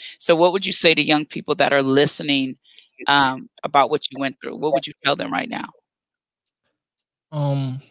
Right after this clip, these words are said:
Speaker 2: something I can just, something I try to tell, so, well, something I can tell the young kids is just, one: try your best to think before you act. Um,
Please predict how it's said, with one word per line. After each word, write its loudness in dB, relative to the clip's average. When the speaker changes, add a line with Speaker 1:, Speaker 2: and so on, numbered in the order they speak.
Speaker 2:
something -4
I 2
can 0
just, -6
something -8
I 0
try 2
to -4
tell, 4
so, 2
well, 6
something 2
I 2
can 0
tell 6
the 4
young 2
kids 2
is 2
just, -4
one: 0
try 2
your 2
best 2
to -4
think -2
before -4
you -4
act. -6
Um, -8